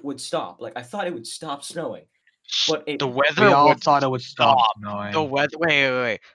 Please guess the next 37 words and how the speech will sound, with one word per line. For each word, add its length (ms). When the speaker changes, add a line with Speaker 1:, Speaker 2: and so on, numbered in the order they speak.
Speaker 2:
The 140
Speaker 1:
Here 0
Speaker 2:
weather 600
would 420
stop. 840
Speaker 1:
Okay, 240
okay, 160
hold 180
on. 60
<laughs> 160
Let 120
me 60
Speaker 3:
We 40
Speaker 1:
just 100
Speaker 3:
all 100
thought 240
it 40
Speaker 1:
explain. 40
Speaker 3:
would 120
stop 360
snowing. 560
Speaker 1:
Let 120
me 60
just 140
explain. 500
Speaker 2:
Okay, 220
that's 100
Speaker 1:
It 100
Speaker 2:
better. 80
Speaker 1:
was 420
a 120
snowstorm. 720
It 80
was 200
literally 560
a 60
snowstorm. 600